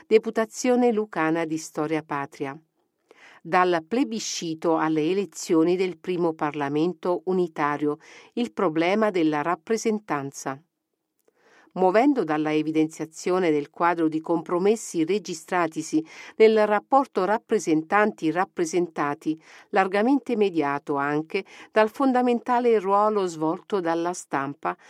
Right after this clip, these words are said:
D'Andrea ha posto particolare accento sulla portata del plebiscito quale sperimentata forma di voto di massa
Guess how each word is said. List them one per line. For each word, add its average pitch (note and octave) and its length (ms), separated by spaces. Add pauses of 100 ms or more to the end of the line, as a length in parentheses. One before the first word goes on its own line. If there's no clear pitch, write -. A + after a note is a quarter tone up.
(240)
D'Andrea A3+ 640
ha G3+ 100
posto F3+ 400
particolare D#3 720
accento D#3+ 680 (220)
sulla G3+ 380
portata F#3 680
del D#3 260
plebiscito E3+ 920 (260)
quale B3 380
sperimentata F#3 920
forma G#3 420
di G3 140
voto E3 380
di F#3 120
massa D3+ 540